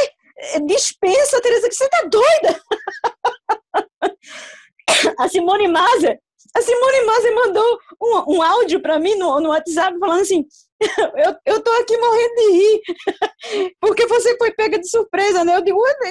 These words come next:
eu nunca imaginei que isso ia acontecer." Aí ela falou, "Não, mas ela vai lhe chamar sim, tal." Aí eu, "Tá bom," <laughs> mas eu não, eu não podia imaginar.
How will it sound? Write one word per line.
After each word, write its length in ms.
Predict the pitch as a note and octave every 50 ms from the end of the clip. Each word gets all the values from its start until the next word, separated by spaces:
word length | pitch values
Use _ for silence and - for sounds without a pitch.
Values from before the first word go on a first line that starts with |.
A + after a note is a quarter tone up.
| A4 A#4
eu 160 | A#4+ C5 A#4 B4
nunca 200 | C5+ C5+ C5+ C#5
imaginei 500 | B4 C5+ C5+ B4 C5+ D5 C5+ G#4 A4+ -
que 100 | - A#4
isso 100 | G4 -
ia 60 | D4+
acontecer." 560 | C4+ C#4+ B3 - - - - C4+ A#3 F#3+ - _ _ _ _ _ _ _ _ _ _ _ _ _ _ _ - - _ _ _ _ _ _ _ _
Aí 100 | F3 F#3+
ela 140 | G#3 G#3+ G#3+
falou, 280 | G#3+ A#3+ A3 G#3 G#3+ A3
"Não, 240 | B3 C4+ D4+ E4
mas 180 | E4+ D#4+ D4+ C#4
ela 180 | D4 D4 D4 C#4+
vai 140 | D4+ D4
lhe 80 | D4 D4+
chamar 500 | D#4+ - E4+ D#4+ D#4+ D4 B3+ C4 D4 G#4
sim, 580 | - - - D4 C#4+ E4 F4+ F4+ F4 D4+ A#3+ - _ _ _ _ _ _
tal." 420 | - C4+ C#4 D#4 E4+ E4+ D4+ C4 B3+
Aí 160 | C#4 D4+ F4+
eu, 100 | A4+ A#4 G#4 E4 - _ _ _
"Tá 180 | - B4+ C#5 C5
bom," 180 | F4+ D#4 E4 G#4+
<laughs> 140 | B4+ B4 G#4
mas 200 | E4+ G#4 - - - _ _ - E4 - _ - B3+ - _ - - - D#4+ D#4 -
eu 140 | B3+ C#4 D#4
não, 120 | E4+ F#4+
eu 320 | G#4 F#4 - - D4 C4+ D#4
não 60 | E4
podia 280 | D#4+ F4 C4 E4 A4+
imaginar. 600 | B4+ C5+ C#5 B4 - A4 A#4 G#4+ C4+ A3+ D#3+ -